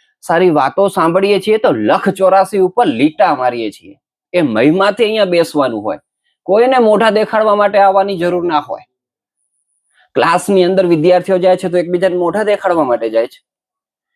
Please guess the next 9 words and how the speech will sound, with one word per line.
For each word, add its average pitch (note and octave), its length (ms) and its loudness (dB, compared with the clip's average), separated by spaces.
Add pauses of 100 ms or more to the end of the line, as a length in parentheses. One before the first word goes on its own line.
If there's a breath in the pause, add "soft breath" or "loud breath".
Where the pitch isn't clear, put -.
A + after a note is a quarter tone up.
(240)
કે F3 60 0
શિક્ષક F#3+ 380 0
જે F#3 180 2
ભણાવે F#3 480 0
એ F3 40 2
જીવનમાં F3+ 440 0
ઉતારવા G3 400 0
માટે C#3+ 240 -4
જાય. G#2+ 220 -8